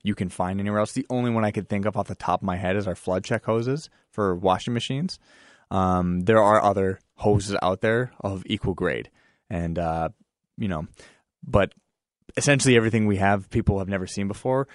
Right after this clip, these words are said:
So when we say to people on the phone, when we're booking an appointment, it, "Put ninety minutes aside for this," and they say, "Huh?" Well, it's because what you're going to see you've never seen before. So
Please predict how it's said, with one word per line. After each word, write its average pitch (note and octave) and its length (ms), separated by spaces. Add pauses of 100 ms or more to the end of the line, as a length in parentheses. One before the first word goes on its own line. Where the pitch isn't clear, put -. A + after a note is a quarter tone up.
(100)
So - 120
when B2 100
we D3 80
say D#3 280
to D3 100
people A#2 220
on G#2 120
the G2 60
phone, B2 360
when G2 120
we're G2 80
booking G#2+ 300
an G2 140
appointment, A2+ 540 (140)
it, G#2+ 160 (840)
"Put C3 180
ninety A2 260
minutes G#2+ 300
aside F2+ 360
for F2 100
this," D2+ 300 (240)
and F#2+ 160
they F2+ 80
say, - 160
"Huh?" C3 340 (720)
Well, A2+ 340
it's B2 120
because A#2 420
what B2 240
you're B2+ 120
going B2 180
to G#2+ 40
see B2 180
you've A#2+ 100
never G#2+ 180
seen D3+ 240
before. F#2 440 (520)
So A2+ 380